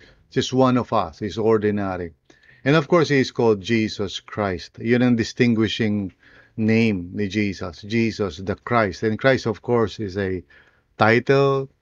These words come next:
you know, it means the Messiah. Hindi siya apelido. Okay? Christ is not a surname. Hindi katulad ng Bong Bailon, di ba? So Christ refers to, uh, you know,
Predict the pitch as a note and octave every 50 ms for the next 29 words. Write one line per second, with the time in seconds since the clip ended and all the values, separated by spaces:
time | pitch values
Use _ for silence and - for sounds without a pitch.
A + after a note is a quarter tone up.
0 | - B2+ A#2 A2+ A#2+ B2+ C3 B2 G#2 A2 A2 G#2+ G#2+ F#2 G2 G2+ G#2+ F#2+ F#2+ F2
1 | - - B2 A#2 A#2 A#2+ A#2+ B2 B2 B2+ B2+ B2+ B2 A#2 A2+ A2+ G#2+ - - B2+
2 | A2 G#2+ - - A2+ A2 B2+ C3 B2+ G#2+ G2+ F#2 F2 - _ _ _ _ _ _
3 | - G#2+ G#2+ G#2 - G#2+ G#2+ A2+ A#2+ A#2 - _ _ _ _ - - B2 B2+ C3+
4 | C#3 B2 - B2 A2 - - - A2+ A2+ A2+ A2+ - G#2+ F#2+ - - - A2 A2
5 | G#2+ G#2 G2 F#2+ F#2 F2+ E2+ - _ _ _ _ _ _ _ _ _ - G#2+ G2+
6 | G#2 F#2 A2+ - G#2+ G#2+ G#2+ G#2+ G2 G2 G#2 G2 G2 F#2 F#2 G#2+ G#2+ G#2 G2+ G2+
7 | F#2+ G2 F#2 F#2+ F#2 F#2 A2 A#2 G#2+ F2+ E2+ F2+ F#2 F#2 F#2+ F#2+ G2 G#2+ A#2+ C3
8 | C3 _ _ _ _ _ _ _ _ _ _ - - A2+ A2 G#2+ G2+ - - -
9 | C3 C3+ C#3 C3+ B2 G2+ - - - B2 A#2 G#2+ A2+ - - - C3+ C3 B2 G#2
10 | - - - A#2 A2+ A2 G#2+ G#2 - _ _ _ _ _ _ _ _ - A#2 A2+
11 | G#2+ G#2+ G#2 G#2 G#2 G#2 A2+ A#2 A2+ A#2+ A#2 A2 G#2+ G#2+ G#2+ G#2+ G#2+ A2